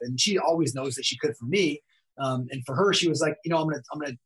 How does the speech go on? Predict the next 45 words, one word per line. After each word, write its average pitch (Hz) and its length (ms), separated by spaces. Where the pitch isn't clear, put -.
it's 120 140
gonna 156 160
be 143 120
a 131 60
great 160 260
day. 156 100
I'm 160 80
gonna 151 100
stay - 160
at 117 80
home 196 300
and 165 80
I'm 151 60
gonna 135 100
have 120 60
content." 175 380
But 143 120
I, - 100
she - 160
loves 165 180
being 170 140
at 160 60
the 143 80
office 139 320
four 135 180
days 143 340
and 131 120
getting 135 160
that 127 140
done. 135 200
And 143 120
so 147 140
we've, 143 240
we've 143 160
made 139 180
that 139 140
transition. 165 480
Other 165 120
people 170 120
in 165 40
my 175 140
organization 175 760
are 156 160
working 170 280
remotely, 185 560